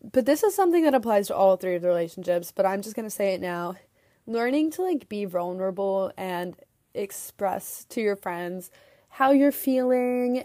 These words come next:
and talk about things that you're going through is so hard, but it's so important. And then the more you do that, the easier it becomes, and the more you can, like, talk to people about your issues, and then the more they can talk to you about their issues. And it just builds,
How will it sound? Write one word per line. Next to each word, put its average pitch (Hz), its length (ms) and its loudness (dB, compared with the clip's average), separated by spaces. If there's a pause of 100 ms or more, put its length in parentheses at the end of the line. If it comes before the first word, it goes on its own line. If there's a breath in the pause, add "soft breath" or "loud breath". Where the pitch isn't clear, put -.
and 202 600 2
talk 240 300 0
about 240 240 2
things 226 300 -4
that 214 100 -4
you're 208 100 -2
going 202 460 -2
through 202 520 0 (320 loud breath)
is 233 160 4
so 262 320 6
hard, 220 320 2
but 220 140 0
it's 202 160 -4
so 190 380 2
important. 208 720 -4 (480 soft breath)
And 226 160 -2
then 220 140 2
the 214 60 0
more 196 220 2
you 240 160 2
do 190 220 -4
that, 202 220 4
the - 140 -4
easier 196 300 -2
it 190 80 -4
becomes, 180 720 -6
and 190 180 -4
the 185 80 -2
more 175 340 -2
you 180 220 -4
can, 180 200 -6
like, 170 240 -6 (340 loud breath)
talk 277 220 -2
to 277 60 -6
people 262 280 0
about 269 240 2
your 277 120 0
issues, 277 420 -2
and 202 120 -4
then 202 140 0
the 190 80 0
more 185 220 -4
they 202 200 -2
can 240 140 -6
talk 233 220 -2
to 262 100 -6
you 311 100 0
about 202 220 -2
their 180 80 -8
issues. 185 440 -10 (320)
And 220 140 -6
it 214 80 -8
just 247 200 -6
builds, 190 440 -6